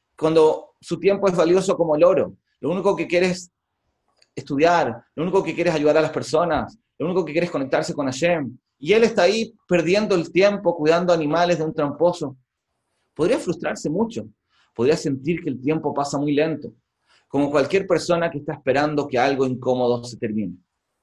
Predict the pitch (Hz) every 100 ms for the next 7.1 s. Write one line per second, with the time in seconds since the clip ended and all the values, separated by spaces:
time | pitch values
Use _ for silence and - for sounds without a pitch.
0 | _ _ 156 180 175 170 135 151 147 147
1 | 135 135 143 143 127 120 143 127 107 107
2 | _ _ - 123 180 175 156 - 151 156
3 | 139 147 151 135 139 139 139 143 143 131
4 | 117 113 139 117 101 101 _ _ _ _
5 | - - - 170 185 214 220 - 190 208
6 | 196 202 214 208 202 208 196 214 190 -